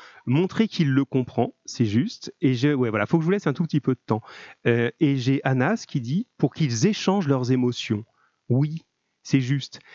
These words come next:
Et, et tous les deux, là, vous faites avancer, hein, Anas autant que, que Mehdi. Effectivement, c'est plus facile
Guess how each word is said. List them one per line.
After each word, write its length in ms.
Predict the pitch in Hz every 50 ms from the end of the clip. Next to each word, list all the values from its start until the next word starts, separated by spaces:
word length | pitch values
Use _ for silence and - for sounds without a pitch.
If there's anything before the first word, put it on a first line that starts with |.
| - - - - _ _
Et, 300 | - 127 123 120 - -
et 60 | -
tous 140 | - - 170
les 80 | 147 147
deux, 120 | 156 202
là, 120 | 208 180 151
vous 100 | 127 123
faites 220 | - 170 160 -
avancer, 420 | 139 120 127 127 123 - 208 220
hein, 80 | 208 147
Anas 260 | 131 131 143 151 - -
autant 180 | 131 - 139 127
que, 240 | - - 127 123
que 140 | 127 - 135
Mehdi. 420 | 120 120 117 110 107 131 175 226 - _ _ _ _ - - - -
Effectivement, 520 | - 143 - 165 - - - 160 190 240
c'est 140 | 240 - 156
plus 180 | - - 190 208
facile 560 | - 190 160 - - - 151 180 151 110 104